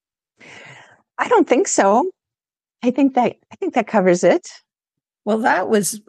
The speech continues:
Speaker 2: just a great way to kick off our surrender series. And you've given me so much to really ponder and think about. And I really have valued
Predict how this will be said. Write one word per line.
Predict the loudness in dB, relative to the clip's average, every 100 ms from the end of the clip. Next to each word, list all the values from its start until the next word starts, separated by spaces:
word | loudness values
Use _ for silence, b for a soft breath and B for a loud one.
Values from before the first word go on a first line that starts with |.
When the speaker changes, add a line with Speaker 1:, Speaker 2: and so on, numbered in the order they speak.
| -12
Speaker 2:
just | -8 -8 -6
a |
great | -6 -2 -2 -2 -2
way | 0 0 0
to | -4
kick | -4 -10 -4
off | -4 -2
our | -2 0 0 -2
surrender | -4 -4 -2 0 -2
series. | -2 -4 -2 0 0 -2 -6 -6
And | -4 -2 0 -2 -2 -6 -10 _ -6
you've | -2 0 -2 _ _ _ _ _ _ _ _ _
given | -2 0 0
me | 0 -2 -4
so | -6 -8 -4 -2 0 0 -2
much | -2 -2 0 0 -2 -10 -6
to | -4
really | 0 0 0
ponder | -4 -6 -2 0 0
and | -2 -4 -2
think | -2 -2
about. | -2 -2 -2 -4
And | -4 -2
I | -2 -4
really | -6 -6 -2 -2 0 0
have | 0 -2 -6 _ b b b b _
valued | -8 0 2 2 2 0 -2 -4 -8 -12